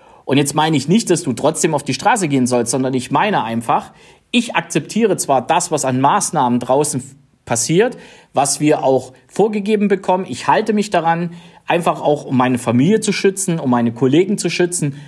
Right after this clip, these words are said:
und natürlich in erster Linie auch mich zu schützen.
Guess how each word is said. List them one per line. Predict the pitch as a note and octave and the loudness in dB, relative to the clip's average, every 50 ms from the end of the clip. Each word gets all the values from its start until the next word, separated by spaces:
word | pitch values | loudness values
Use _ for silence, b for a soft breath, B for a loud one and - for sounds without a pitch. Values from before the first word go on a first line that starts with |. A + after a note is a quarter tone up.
| B B - | B B -6
und | - C3+ D3 | -2 -2 0
natürlich | D#3+ D#3 C#3 - E3 E3 D#3 C#3+ - - - - - | 2 0 0 2 2 2 2 0 -2 -6 -12 -16 -6
in | - B2+ | -4 -2
erster | C#3 C#3+ D3+ C#3+ - E3 | 0 0 0 0 0 2
Linie | C#3 C#3 D3 D3 D3 - | 2 2 2 2 0 0
auch | - A2 - - | 0 -2 -2 2
mich | B2+ E3 B3 B3 - | 2 4 4 2 0
zu | - C3 A2 | -2 -2 -2
schützen. | - - G#2+ A#2+ A#2 - - G3+ B3 B3+ - b b | 0 -2 -2 -2 -2 -2 -2 -2 -2 -4 -6 b b